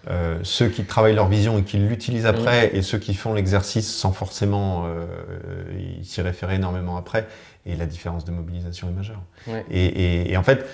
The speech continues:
Speaker 1: ça a pas besoin d'être très simple, ça a pas besoin d'être
Speaker 2: Mm.
Speaker 1: même très clair. À partir du moment où on travaille constamment à sa déclinaison et à
Speaker 2: Mm.
Speaker 1: ce que ça veut dire dans le quotidien,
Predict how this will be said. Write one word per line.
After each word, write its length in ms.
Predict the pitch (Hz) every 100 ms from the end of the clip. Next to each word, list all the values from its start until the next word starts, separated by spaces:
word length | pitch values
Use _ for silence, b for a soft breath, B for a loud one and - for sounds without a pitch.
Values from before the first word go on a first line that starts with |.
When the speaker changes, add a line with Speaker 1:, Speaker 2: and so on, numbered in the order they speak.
| -
Speaker 1:
ça 140 | 107
a 60 | 107
pas 120 | 190
besoin 220 | 175 139
d'être 240 | 120 101
très 160 | - 117
simple, 360 | - 120 131 -
ça 180 | - 92
a 60 |
pas 160 | 90 123
besoin 400 | 123 117 120 120
d'être 340 | 107 98 -
Speaker 2:
Mm. 40 | 117
Speaker 1:
même 200 | 107 104
très 200 | - 104
clair. 260 | 123 135 123
À 80 |
partir 360 | 98 95 - 147
du 100 | 135
moment 460 | 139 139 139 135 117
où 220 | 110 101
on 60 | 104
travaille 280 | 101 107 98
constamment 540 | 123 101 123 120 120
à 60 | 104
sa 160 | 107
déclinaison 800 | 104 101 110 110 110 113 113 107
et 340 | 92 92 90 95
à 60 |
Speaker 2:
Mm. 20 |
Speaker 1:
ce 80 | -
que 100 | -
ça 200 | 131 135
veut 140 | 120 120
dire 300 | 117 117 104
dans 120 | 92
le 60 | 87
quotidien, 480 | 98 - 101 135